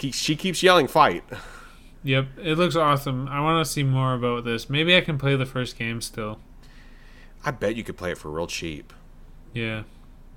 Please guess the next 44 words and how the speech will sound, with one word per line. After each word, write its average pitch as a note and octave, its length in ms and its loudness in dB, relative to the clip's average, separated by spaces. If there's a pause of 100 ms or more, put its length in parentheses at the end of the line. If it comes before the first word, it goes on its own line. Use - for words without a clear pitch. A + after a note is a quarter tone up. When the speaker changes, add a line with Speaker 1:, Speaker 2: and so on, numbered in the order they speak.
(1200)
Speaker 1:
You C3+ 100 -4
know F3 60 6
what G3+ 40 6
they F#3+ 60 4
need? D#3+ 180 2
They D#3 80 2
need F3+ 100 4
to F3+ 80 -4
come D3 160 0
out C3+ 120 4
with, G#2 80 -4
like, G2+ 140 -4
PlayStation G#2+ 460 -2
Hits F2+ 480 -4
and, F2+ 140 -6
like, E2+ 180 -6
play F#2 160 -8
it E2 80 -8
for E2 100 -14
free. F2 340 -8 (680)
Speaker 2:
Yeah, B2+ 400 4
it'll D#3 180 -4
probably F3 320 2
be A#2+ 140 0
on A#2+ 200 -2
the, A2 280 -6 (420)
somewhere, A2+ 600 -6
and, A2+ 180 -8
like, A2 260 -8
it'll C#3 220 -2
be B2 140 2
a A#2 40 2
free B2 260 -2
game A#2 280 -2
or A2 60 -8
something. G#2+ 340 -10
I A2 100 -6
don't G#2+ 200 -8
know. G#2 100 -8
Speaker 1:
Yeah, G2 200 0
maybe F#2 240 -4
so. - 300 -14 (340)
Hopefully G#2 260 -10
so. - 140 -12